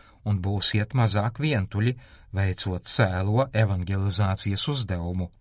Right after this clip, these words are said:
Jūs piedzīvosiet autentiskas tēvišķības prieku.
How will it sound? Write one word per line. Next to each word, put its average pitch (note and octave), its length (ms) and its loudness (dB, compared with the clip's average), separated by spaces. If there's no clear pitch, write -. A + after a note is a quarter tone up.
Jūs G2+ 440 2
piedzīvosiet A2 1000 2
autentiskas B2+ 880 2
tēvišķības F#2+ 960 0
prieku. F#2 600 -2